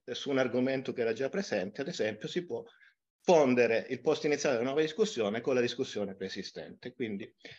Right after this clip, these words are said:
abbia-, questi, questi strumenti per la, eh, di organizzazione, eh, l'abbiamo, li abbiamo sviluppati sulla base dell'esperienza della gestione di, pluriennale della Rete Civica di Milano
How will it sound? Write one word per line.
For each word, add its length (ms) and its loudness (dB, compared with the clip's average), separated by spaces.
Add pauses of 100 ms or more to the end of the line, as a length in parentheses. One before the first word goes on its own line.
abbia-, 200 0
questi, 360 2
questi 260 2
strumenti 560 0
per 160 0
la, 160 2
eh, 320 2
di 100 -4
organizzazione, 960 -2
eh, 300 -2
l'abbiamo, 340 -2
li 100 -2
abbiamo 280 2
sviluppati 500 4
sulla 160 -2
base 180 -2
dell'esperienza 580 -2
della 200 -4
gestione 540 -4
di, 200 -10 (1080)
pluriennale 1040 6
della 240 0
Rete 240 0
Civica 300 -2
di 100 -2
Milano 680 0